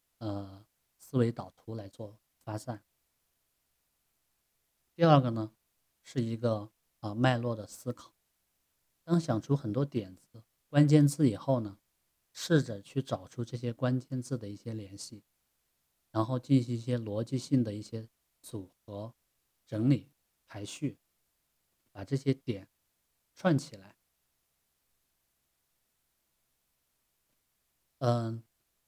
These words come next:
可以用五W二R法来帮助梳理脉络。五W就是 what，什么、Why，为什么、Who，谁，问，何时、Where，何地、How，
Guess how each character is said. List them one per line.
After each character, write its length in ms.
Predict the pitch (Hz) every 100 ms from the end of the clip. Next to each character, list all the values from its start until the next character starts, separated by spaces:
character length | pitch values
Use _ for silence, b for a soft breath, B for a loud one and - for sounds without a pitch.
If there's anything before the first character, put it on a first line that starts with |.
| _
可 120 | - 170
以 180 | 139
用 280 | 143 147 127 - _ _
五 140 | 120
W 380 | 117 113 143 131
二 160 | 131 131
R 220 | 110 110 - 123
法 260 | - - _ _
来 160 | - 110
帮 260 | - 117 117
助 160 | 117
梳 180 | - 117
理 120 | 110
脉 200 | 107 110
络。 220 | 101 101 _ _ _ _ _ -
五 80 | 120
W 400 | 120 139 156 135
就 100 | 135
是 140 | 139
what， 440 | 123 139 143 - - _ _ _ _ _
什 220 | - 104
么、 260 | 110 120 - _
Why， 320 | 127 135 110 -
为 240 | 135 139 110
什 100 | 104
么、 220 | 101 - _
Who， 260 | - 143 101 -
谁， 420 | - 107 104 123 _ _ _ -
问， 300 | 143 123 101 -
何 300 | - 113 123
时、 340 | - 107 110 - _ _
Where， 340 | 127 135 104 - _
何 240 | _ 107
地、 300 | 107 135 107 _ _
How， 360 | - 139 120